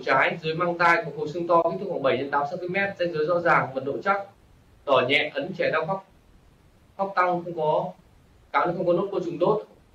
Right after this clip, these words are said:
Ờ, khám vùng nách, vùng, ờ, hố tự đòn không có hạch, cổ tư thế thẳng, ống tai hai bên khô, có ít giấy tai, có quan sát bằng nhĩ. Ờ, khám họng để họng sạch, không có dấu hiệu mọc răng, không có tổn thương bên trong khoang miệng, tim phổi bình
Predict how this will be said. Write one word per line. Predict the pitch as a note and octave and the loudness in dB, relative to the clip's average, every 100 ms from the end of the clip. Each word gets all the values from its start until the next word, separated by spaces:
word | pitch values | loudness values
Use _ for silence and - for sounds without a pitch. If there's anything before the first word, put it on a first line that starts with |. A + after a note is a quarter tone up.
| - | -12
Ờ, | - C3+ C3 C3 C3 - - _ _ _ - | -2 2 2 2 -2 -14 -20 _ _ _ 0
khám | C#3 F3 | 2 2
vùng | E3+ E3 | 0 2
nách, | G3 G3+ | 0 0
vùng, | D3+ C#3+ | -6 0
ờ, | C#3 C#3 | 2 2
hố | D3 | 0
tự | F3 | 0
đòn | D#3 D3 | 2 2
không | - | 0
có | E3+ E3 | -2 0
hạch, | - - - _ _ | 0 -2 -14 _ _
cổ | - - | -4 -2
tư | E3 | 0
thế | D#3+ E3 | 2 2
thẳng, | D3+ A#2+ - | 2 -2 -8
ống | E3+ - | -8 -2
tai | E3+ | 2
hai | F3 | 2
bên | F3+ E3+ | 2 2
khô, | F3+ F3+ E3+ D#3+ | 4 4 2 0
có | D3 | -2
ít | E3+ | 0
giấy | D3+ D3+ | -2 0
tai, | E3 E3 D#3+ | 0 -2 -2
có | B2 | -4
quan | D#3+ E3 | -2 -4
sát | |
bằng | F#3 C#3+ | -4 -2
nhĩ. | D3 F3+ - _ _ _ _ _ _ | -2 -2 -4 _ _ _ _ _ _
Ờ, | C3 C#3+ C#3+ | -2 2 4
khám | D3 | 4
họng | F#3 F#3+ - | 2 0 -2
để | C3+ | -4
họng | D#3 - | -4 0
sạch, | D3+ - | 0 0
không | F3+ E3+ | -2 0
có | D#3 | 2
dấu | D#3+ | 2
hiệu | F3 - - | 2 -2 -4
mọc | C#3 - | -4 2
răng, | E3+ F3 E3+ | 4 4 2
không | E3+ | -2
có | D3+ | 0
tổn | D3+ C#3 | 0 2
thương | E3+ F3 | 2 2
bên | F3+ | 2
trong | F3 | 2
khoang | E3+ E3+ | 2 6
miệng, | F3+ E3+ - | 4 4 -6
tim | - E3 | -12 -2
phổi | C#3+ | 0
bình | C3+ | 0